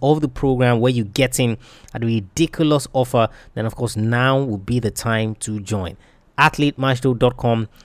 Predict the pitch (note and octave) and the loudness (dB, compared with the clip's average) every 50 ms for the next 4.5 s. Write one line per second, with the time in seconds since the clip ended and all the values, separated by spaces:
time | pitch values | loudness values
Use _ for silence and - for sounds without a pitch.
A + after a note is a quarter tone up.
0 | - - _ - B2+ A#2 A#2 A#2+ - - A#2 A2 A2+ - - - A2+ A2+ G#2+ G#2+ | -20 -16 _ -2 2 2 2 2 0 0 2 2 2 0 -2 -4 -4 -2 -2 -2
1 | G#2+ - A2+ G#2 G#2 G2+ G2 F#2 F#2 - - G2 - D3+ C3 C3 E3+ G3+ A#3 B3 | -2 -2 -2 -2 -2 -2 -4 -4 -6 -8 -8 -4 0 2 4 4 4 2 2 2
2 | G#3+ G#3 E3+ E3 C#3 D3+ D3+ D3 C3 C3+ C3 B2 C3+ C3 B2+ B2+ - - G#2 G#2 | 2 2 2 2 2 2 4 4 4 4 2 2 2 0 -2 -2 -4 -4 -4 -2
3 | A#2 C#3+ D3+ - D3 C3+ B2+ B2 A#2+ B2 A#2+ - G2+ G2 G2+ - - D#3+ C#3+ - | 0 0 0 2 2 2 2 2 2 0 -2 -2 -2 -6 -6 -4 -4 -4 -2 0
4 | C#3+ C3+ B2+ A#2+ B2 B2+ A#2 A2 - - | 2 2 2 2 2 0 -2 -2 -2 -4